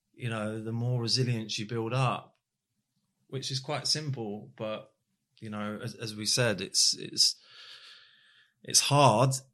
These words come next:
in the sense that you just don't wanna sit with them type of feelings, you know, them memories, but it's the only way. There, there, there's no other way. Otherwise, it's gonna keep manifesting into your life,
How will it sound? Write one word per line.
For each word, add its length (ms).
in 120
the 60
sense 340
that 60
you 100
just 280
don't 180
wanna 180
sit 300
with 100
them 280
type 320
of 80
feelings, 640
you 60
know, 160
them 240
memories, 1000
but 360
it's 240
the 140
only 180
way. 440
There, 140
there, 180
there's 300
no 200
other 180
way. 240
Otherwise, 400
it's 100
gonna 200
keep 240
manifesting 640
into 320
your 100
life, 500